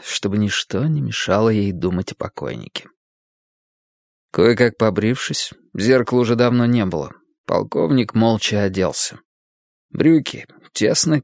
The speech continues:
как кальсоны, облегавшие ноги, застёгивались у щиколоток и стягивались на талии двумя хлястиками,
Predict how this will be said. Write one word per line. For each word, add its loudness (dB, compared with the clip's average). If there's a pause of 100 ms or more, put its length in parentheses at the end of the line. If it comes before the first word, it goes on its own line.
как 2 (100)
кальсоны, 0
облегавшие -2
ноги, -4 (320)
застёгивались 2
у 2
щиколоток 0 (140)
и 0
стягивались 2
на 0
талии 2
двумя 0
хлястиками, -2